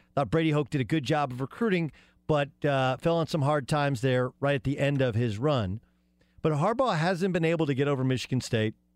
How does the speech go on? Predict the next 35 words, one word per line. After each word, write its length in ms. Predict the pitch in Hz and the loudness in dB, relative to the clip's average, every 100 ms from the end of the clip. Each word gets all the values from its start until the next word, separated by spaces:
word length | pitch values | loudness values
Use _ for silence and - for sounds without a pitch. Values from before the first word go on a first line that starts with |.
| _ | _
They 100 | - | -2
had 140 | 139 120 | 0 -2
the 60 | |
fluky 600 | - 160 175 - 151 143 - _ | -2 0 0 0 0 -2 -6 _
punt 280 | - 151 147 | -2 -2 -2
deal, 420 | 131 135 123 113 - _ _ _ | 0 2 0 -2 -8 _ _ _
uh, 180 | 123 127 | -2 0
fumbled 380 | 117 170 151 123 | 0 0 0 -2
punt 240 | 147 151 | -2 -2
a 20 | - | 0
couple 260 | 147 135 | -2 0
years 240 | 131 139 123 | 0 0 0
ago. 360 | 131 131 131 - | 0 0 -2 -2
This 280 | 139 160 156 | -2 -2 0
year, 220 | 147 143 | 0 -2
six 320 | - 170 - | -2 -4 -4
turnovers 680 | - 151 151 135 143 127 - | -4 0 0 0 -2 -4 -6
and 100 | 131 | -2
a 40 | 131 | 0
loss 260 | 127 117 | 0 -2
at 80 | 120 | -4
home. 300 | 101 95 104 - _ _ _ _ | -2 -4 -6 -14 _ _ _ _
Hadn't 340 | - 165 196 208 | -4 0 0 0
beaten 200 | 214 208 | 0 0
Ohio 360 | 170 185 202 | 0 0 0
State 380 | 185 - 196 185 - | -2 -2 -2 -2 -2
either. 540 | 185 233 123 107 135 _ _ _ _ | 0 0 0 -2 -6 _ _ _ _
So 140 | - | -2
I, 180 | 196 196 - | 0 -2 -2
I 100 | 180 | -2
guess 340 | 160 226 - 226 | 0 -2 -2 -4
I 120 | 175 | -2
just, 220 | 175 185 - _ | -2 -4 -8 _
I 100 | 160 | -2
wonder, 540 | 156 202 190 147 135 | 0 0 2 0 -2